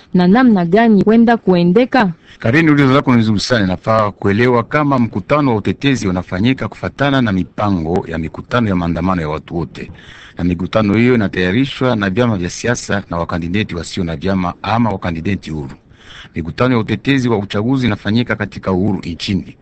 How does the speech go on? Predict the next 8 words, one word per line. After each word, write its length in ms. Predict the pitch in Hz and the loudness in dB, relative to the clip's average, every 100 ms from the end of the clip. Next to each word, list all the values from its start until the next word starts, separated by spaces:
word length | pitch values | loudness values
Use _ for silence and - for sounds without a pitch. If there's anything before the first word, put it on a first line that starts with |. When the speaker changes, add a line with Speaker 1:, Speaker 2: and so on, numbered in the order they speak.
| _ | _
Speaker 2:
lakini 460 | 80 82 - 143 143 | -12 -10 -4 -2 0
inafaa 400 | 107 101 - 135 | 0 -4 -2 -2
wenye 220 | 113 104 | 0 -2
kujitayarisha 800 | - 92 - 90 92 101 - 80 | -4 -8 -4 -2 -2 -4 -4 -6
waarifu 600 | 73 76 104 120 110 113 - - - | -6 -6 -4 -6 -6 -8 -10 -20 -12
viongozi 340 | 87 90 113 95 | -6 0 0 0
vya 100 | 87 | -4
serikali 640 | - - - 120 104 101 | -6 -10 -2 -2 -2 -6